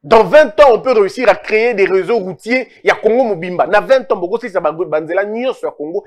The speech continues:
nyonso ekoki, na ba balabala ya kati. En vingt ans, vous pouvez réussir à le faire. En vingt ans, vous pouvez Haussez le niveau de votre éducation, na niveau moko compétitif, au point que libanda batali bino ba, ba bangi.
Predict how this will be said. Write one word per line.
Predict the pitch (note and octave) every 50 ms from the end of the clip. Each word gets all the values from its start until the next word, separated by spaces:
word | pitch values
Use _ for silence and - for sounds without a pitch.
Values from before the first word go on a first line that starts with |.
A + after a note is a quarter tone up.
| - _ _ -
nyonso | F#3+ A#3+ C#4 D#4+ D#4+ C4+ - - F#3+
ekoki, | D#3 - - E3+ - - - D4 C#4 _ _ _ _ -
na | F3+ A3+ C4+ C#4
ba | - G#3 F3+ E3
balabala | D3+ F#3 F3 F3+ F3+ F#3+ A#3+ - F3
ya | D3+ D3
kati. | - - G#3+ F#3+ - - - - - -
En | F#3 F3+
vingt | D#3 C#3+ F#3+ B3 A#3 F#3+ - -
ans, | A#3 G#3+
vous | E3 F3+
pouvez | - _ - F3+ F3+ A3 G#3+
réussir | E3+ D#3+ D3+ - - F#3 D#3
à | C3
le | A#2+
faire. | A#2 _ - E3 D3 A#2+ F#2+ - _ _ _ _ _ _ _ _ _ _ _ _ _ _ _ _ _ _ _ _ _ _ _ _ _ _ _ _ _ _ _ _ _ _ _ _
En | - C4 C4 A3+
vingt | F#3+ D4+ E4+ - A3
ans, | D#4 C#4
vous | A3 A3 F3+
pouvez | - G3+ G3 A3+ C4+ B4+ - - _ _ _ _ _ - - _ _ _ _ -
Haussez | B3+ B3 A#3+ - - D#4+ E4
le | C4+ A3+
niveau | G3 G3 G3+ G3+ G3+ -
de | A#3 G#3+
votre | G#3+ A#3 - G3+
éducation, | F3 E3+ C#3+ - E3+ - - - C4+ C4+ - _ _ _ -
na | G#3+ A3
niveau | A3 A3 G#3+ C4 D4
moko | C#4+ C4+ B3+ A#3+
compétitif, | - - A3 G3+ E3+ - G#3 - - G3+ E3 - C4 A#3+ F#3 C#3+ A#2 _ _ _
au | - A3 A3
point | A3 - D#4 C#4+
que | - A3+
libanda | F#3+ F#3 F#3+ F3 G3 B3+ B3+ B3+ B3+ B3+
batali | G#3 E3+ - A#3 A#3+ A#3+
bino | A3 A#3 A#3+ A#3
ba, | F3+ D3
ba | D3 D3
bangi. | C3+ E3 F#3+ F3+ F3 D#3 C#3+ C3+